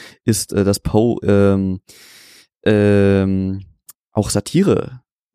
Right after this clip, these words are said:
geschrieben hat, ne? Aber das ist eigentlich nicht besonders gut. Also es ist wirklich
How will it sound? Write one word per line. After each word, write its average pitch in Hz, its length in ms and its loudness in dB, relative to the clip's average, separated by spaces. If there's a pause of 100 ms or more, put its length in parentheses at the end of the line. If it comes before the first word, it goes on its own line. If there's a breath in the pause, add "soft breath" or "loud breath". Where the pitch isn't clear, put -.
geschrieben 95 440 -6
hat, - 160 -8
ne? 135 440 -4
Aber 101 240 0
das 101 160 -2
ist - 220 -4 (500 loud breath)
eigentlich - 600 -6
nicht 104 160 -8
besonders 98 420 -2
gut. - 260 -10
Also 104 180 -2
es 107 100 0
ist 110 180 -2
wirklich 107 320 -4